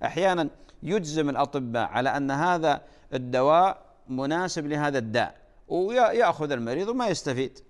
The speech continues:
وفي مرضى يأخذون ويستفيدون. ولذلك أختي الفاضلة ما في بأس للإنسان أنه يخطط المستقبل، لكن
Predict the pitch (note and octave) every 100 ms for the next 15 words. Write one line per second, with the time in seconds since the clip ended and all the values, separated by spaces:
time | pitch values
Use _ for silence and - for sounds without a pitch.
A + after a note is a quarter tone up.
0 | - - A#3+ A3 A#3 D3 C#3+ E3 G3+ D#3
1 | C3+ D3 C#3+ - B2 G#2+ D3+ F3 F#3+ F#3+
2 | F#3+ F#3+ E3+ - - - A2+ C3 F3 -
3 | - C#3 C#3 C3+ A#2+ A2 - - A#2+ C#3
4 | G#3 G#3+ C3 C3+ C3 A#2 B2+ B2 C#3 C#3
5 | C#3 - - - C3+ C3+ C3 A#2 - D3+
6 | - B2+ A2+ A2+ - A2+ - A#2 D#3+ -